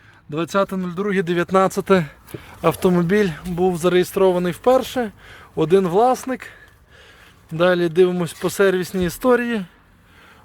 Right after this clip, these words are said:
От, все те саме вказано. Пробіг шістдесят два,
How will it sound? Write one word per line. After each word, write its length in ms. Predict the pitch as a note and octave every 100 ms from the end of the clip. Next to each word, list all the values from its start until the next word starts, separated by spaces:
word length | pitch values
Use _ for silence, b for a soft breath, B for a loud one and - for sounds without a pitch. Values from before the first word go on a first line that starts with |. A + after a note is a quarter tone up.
| -
От, 280 | D#3+ E3 -
все 260 | - F#3+
те 140 | F3+ F3
саме 280 | F#3 F3
вказано. 680 | E3+ - A#3 G#3+ A3+ A3+ G3 B B B B B B B B B B B B B B B B -
Пробіг 320 | F#3 F3 F3+
шістдесят 520 | F#3 E3 E3 - E3+
два, 380 | D#3 G3 G#3